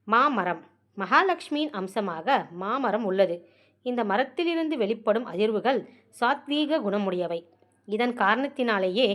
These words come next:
எல்லா விதமான பூஜைகளிலும் மாவிலைகள் பயன்படுத்தப்படுகின்றன. சுபகாரியங்கள் செய்யும் போது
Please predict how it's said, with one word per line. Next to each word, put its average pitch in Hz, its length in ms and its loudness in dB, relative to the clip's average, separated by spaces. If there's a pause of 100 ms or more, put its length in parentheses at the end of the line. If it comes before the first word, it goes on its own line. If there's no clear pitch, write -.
(280)
எல்லா 202 340 2
விதமான 220 400 0
பூஜைகளிலும் 220 680 0 (260)
மாவிலைகள் 240 680 2
பயன்படுத்தப்படுகின்றன. 196 880 0 (600)
சுபகாரியங்கள் 262 720 2
செய்யும் 254 300 0
போது 254 300 4